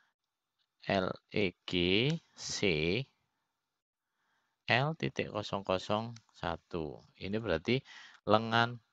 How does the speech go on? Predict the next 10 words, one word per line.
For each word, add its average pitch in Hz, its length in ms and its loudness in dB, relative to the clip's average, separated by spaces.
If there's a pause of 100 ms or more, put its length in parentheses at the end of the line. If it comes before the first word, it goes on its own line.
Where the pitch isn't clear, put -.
(160)
kaki 107 560 0
pertama. 82 760 0 (1120)
Kemudian 92 480 -4
dari 90 240 2
di 104 160 -8
sini 139 400 -2
nih, 101 160 0
di 85 160 -6
sendi 92 480 0
ini, 92 320 0